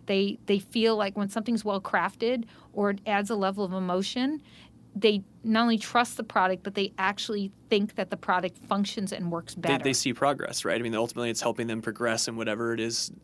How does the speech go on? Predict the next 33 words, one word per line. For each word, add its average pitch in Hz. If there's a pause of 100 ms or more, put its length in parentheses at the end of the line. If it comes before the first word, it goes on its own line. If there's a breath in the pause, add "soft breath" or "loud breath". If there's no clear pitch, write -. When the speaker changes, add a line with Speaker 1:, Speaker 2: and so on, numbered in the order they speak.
(160)
Speaker 2:
job 117
they're 120
trying 117
to 113
complete, 117 (180)
action, 113
whatever 113
that 104
might 123
be. 196
Speaker 1:
There's 247
this, 254
uh, 220
thing 240
that 226
happens 220
with 196
em-, 190
your 214
emotions, 190
that 190
it 175
suddenly 202
becomes, 180
"I 202
trust 196
this 226
product," 214 (420 loud breath)
and 196
also 220
it 208
increases 196
sales, -